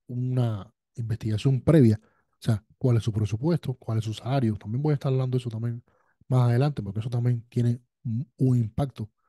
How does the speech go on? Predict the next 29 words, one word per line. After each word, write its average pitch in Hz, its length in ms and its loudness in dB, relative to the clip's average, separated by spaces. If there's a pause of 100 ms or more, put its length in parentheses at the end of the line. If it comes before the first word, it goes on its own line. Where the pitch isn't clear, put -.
(480)
en 107 220 -4
el 107 180 -4
crédito, 139 460 2
en 107 80 0
el 101 100 -2
préstamo - 320 -6
que 113 60 -4
también 113 260 -4
le 107 80 -4
pueden 107 320 -6
hacer 104 260 -10 (360)
a - 80 -12
usted. - 200 -14 (720)
Primero, 127 320 2
entonces, 110 340 -2
elija 123 300 2
su 156 140 0
vivienda. 160 580 2
Dice, 117 340 -8
"Ojo, 110 380 0 (160)
en 107 140 -2
los 110 100 2
proyectos 123 440 0
certificados 143 500 -2
como 110 180 -4
sostenibles, 143 640 -2
además 110 400 -6
de 135 80 -4
acceder 117 460 -4